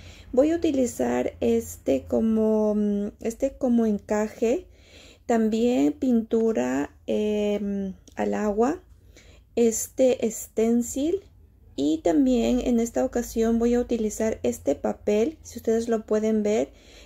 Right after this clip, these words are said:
es como, es un papel para hacer como tipo de decoupage. Eh, me gustó muchísimo porque tiene como este efecto de antiguo,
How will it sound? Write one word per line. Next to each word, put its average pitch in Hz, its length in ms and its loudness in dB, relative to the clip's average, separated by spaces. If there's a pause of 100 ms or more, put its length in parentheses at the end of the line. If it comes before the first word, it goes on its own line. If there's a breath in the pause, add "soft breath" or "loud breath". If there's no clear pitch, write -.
(100)
es 262 220 0
como, 285 560 2
es 254 180 0
un 277 100 0
papel 233 340 0
para 233 220 -2
hacer 220 500 -2
como 220 260 -4
tipo 220 260 -2
de 220 140 0
decoupage. 202 760 -6 (520 loud breath)
Eh, 226 460 2
me 240 160 2
gustó 240 280 -4
muchísimo 254 580 -2
porque 220 280 -6
tiene 220 440 0
como 214 400 0
este 214 500 -2
efecto 208 720 -2
de 208 240 0
antiguo, 202 760 -2